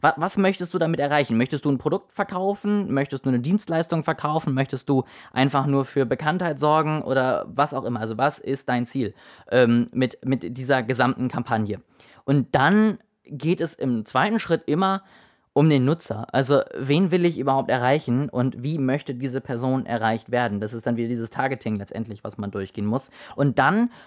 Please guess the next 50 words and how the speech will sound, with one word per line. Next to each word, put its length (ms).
kommen 180
wir 60
genau 220
in 80
den 160
Bereich, 260
den 160
du 100
gerade 300
auch 100
erwähnt 360
hattest, 340
dieses 260
aida 380
und 180
Funnel. 340
Das 220
heißt 220
letztendlich, 560
wer 200
aida 280
nicht 400
kennt, 500
äh, 200
ist 300
einfach 240
nur 80
eine 140
ganz 200
einfache 340
Formel 500
für 240
so 100
einen 100
Kaufprozess. 640
Also 180
es 100
fängt 220
bei 160
der 160
Attention 480
an. 300
Ja, 220
erstmal 220
die 140
Aufmerksamkeit, 760
die 80
erzeugt 460
wird. 160
Ich 100